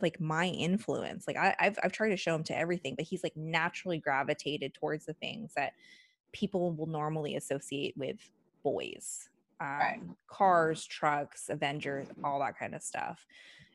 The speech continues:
Speaker 1: And so as much as I tried to, like, really kind of keep it open for him, I think that there are, like, a lot of, like, outside things I try and tell him what boys his age
Speaker 2: Right.
Speaker 1: like, but I'd like to think that he's kind of chosen it for himself.
Speaker 2: That's,
Speaker 1: and
Speaker 2: yeah, and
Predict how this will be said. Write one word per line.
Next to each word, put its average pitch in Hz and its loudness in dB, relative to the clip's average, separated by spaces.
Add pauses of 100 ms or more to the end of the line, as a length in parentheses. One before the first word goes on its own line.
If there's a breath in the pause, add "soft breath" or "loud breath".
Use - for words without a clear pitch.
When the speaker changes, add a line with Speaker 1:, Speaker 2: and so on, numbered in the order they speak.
Speaker 1:
And 185 -4
so 208 4
as 196 4
much 262 2
as 320 2
I 208 4
tried 180 2
to, 180 -2
like, 165 2
really 170 2
kind 175 -2
of 165 -2
keep - -12
it - -2
open 254 6
for 240 -2
him, 196 0
I 196 -2
think 196 -2
that - -10
there 147 2
are, 165 6
like, 151 0
a 151 2
lot 151 2
of, - 0
like, - -4
outside - -2
things 160 -2
I - -4
try 160 -4
and 165 -4
tell - -2
him 254 0 (520)
what 220 6 (1120)
boys 202 2
his 226 0
age 196 2
Speaker 2:
Right. 196 6
Speaker 1:
like, 175 10
but 190 10
I'd 165 8
like 170 6
to 185 -2
think 175 -2
that 160 -4
he's 160 -4
kind 151 -6
of 156 -6
chosen 160 -2
it - -6
for 220 -4
himself. 202 2
Speaker 2:
That's, 294 12
Speaker 1:
and - -2
Speaker 2:
yeah, 190 12
and 165 10